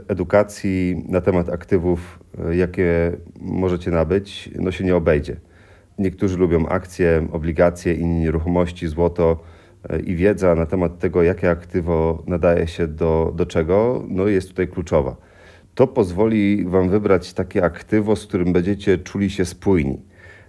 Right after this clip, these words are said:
Bo jeżeli nigdy nie inwestowaliście w akcje i dla was one są zbyt ryzykowne i w ogóle bez sensu,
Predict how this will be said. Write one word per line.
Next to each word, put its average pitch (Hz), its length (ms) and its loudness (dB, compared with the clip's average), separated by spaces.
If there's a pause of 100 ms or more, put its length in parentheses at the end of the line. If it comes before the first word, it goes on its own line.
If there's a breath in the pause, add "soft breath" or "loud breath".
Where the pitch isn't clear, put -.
(120)
Bo 87 680 2
jeżeli 90 380 0
nigdy 87 260 0
nie 87 180 2
inwestowaliście 87 640 0
w - 80 -8
akcje 82 520 -4
i 78 40 -2
dla 85 120 2
was 80 320 -4
one 82 220 -4
są 85 180 -4
zbyt 78 200 -4
ryzykowne 85 600 0
i 78 40 0
w 78 100 -4
ogóle 80 180 -2
bez 85 200 -2
sensu, 78 460 -2